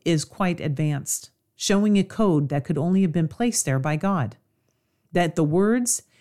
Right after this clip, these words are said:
and the context of the verses and the chapters all line up to the content of what the scripture is actually saying.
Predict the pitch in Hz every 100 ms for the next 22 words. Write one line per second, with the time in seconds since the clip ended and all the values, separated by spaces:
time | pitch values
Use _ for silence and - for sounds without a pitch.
0 | _ - 160 147 139 135 - - 208 220
1 | 233 226 - - - _ _ - 156 147
2 | 143 139 151 196 220 220 208 95 143 135
3 | 180 190 - 226 233 226 - _ _ 170
4 | 185 233 254 214 220 165 - - _ _
5 | _ - 190 165 - 254 233 175 156 143
6 | 170 160 - 262 - 147 143 - 240 -
7 | 117 131 - 254 226 -